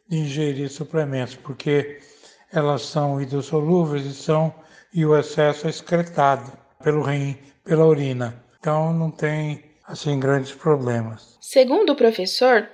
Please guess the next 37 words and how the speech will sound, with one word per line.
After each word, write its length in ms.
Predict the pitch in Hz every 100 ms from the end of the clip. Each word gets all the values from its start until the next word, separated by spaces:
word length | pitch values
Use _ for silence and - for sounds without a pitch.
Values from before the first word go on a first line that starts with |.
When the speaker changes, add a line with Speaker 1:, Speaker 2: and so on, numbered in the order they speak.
| _
Speaker 2:
o 140 | 262 254
ácido 420 | 285 370 311 285
pantotênico 960 | 262 262 269 240 220 196 180 180 208 -
e 120 | 226
a 60 | 214
biotina, 840 | 226 294 262 - 240 254 208 202
do 160 | 233 226
grupo 320 | 226 254 269
de 140 | 254 233
vitaminas 560 | 226 226 214 202 196
do 120 | 196
complexo 640 | 208 208 208 226 262 - 196
B, 340 | 190 220 - - - _
são 320 | - - 294
nutrientes 680 | 330 349 294 269 254 294 269
que 100 | -
não 280 | 262 262 294
apresentam 560 | 370 381 302 262 269 277
relatos 600 | 254 277 233 226 226 240
de 120 | 240
efeitos 480 | 254 254 226 240 240
colaterais. 880 | 262 254 247 285 226 - - - - _ _ _ -
Nós 300 | 262 320 339
ouvimos 500 | 359 269 269 302 277
o 60 |
professor 520 | 247 254 254 254 269 254
Hélio 300 | 247 302 302
Vanucci, 560 | 294 262 220 247 311
da 140 | 233 220
Faculdade 580 | 226 220 226 220 226
de 140 | 233 233
Medicina 640 | 254 277 277 - 233 247
da 220 | 247 269 262
usp 300 | 233 233 269
em 100 | 254
Ribeirão 420 | 262 262 254 285
Preto. 440 | - 240 202 -